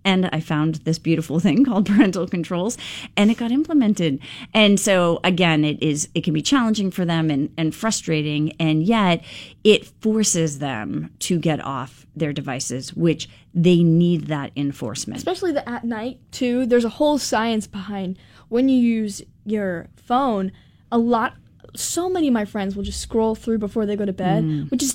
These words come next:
Speaker 2: terrible. It's terrible for your brain. And not only does it cause, um,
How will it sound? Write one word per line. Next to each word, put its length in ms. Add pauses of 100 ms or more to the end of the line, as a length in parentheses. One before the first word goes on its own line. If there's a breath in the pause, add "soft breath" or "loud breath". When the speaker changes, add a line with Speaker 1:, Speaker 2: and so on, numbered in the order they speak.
Speaker 2:
terrible. 800
It's 180
terrible 400
for 100
your 120
brain. 300 (300 loud breath)
And 80
not 160
only 160
does 160
it 100
cause, 540
um, 380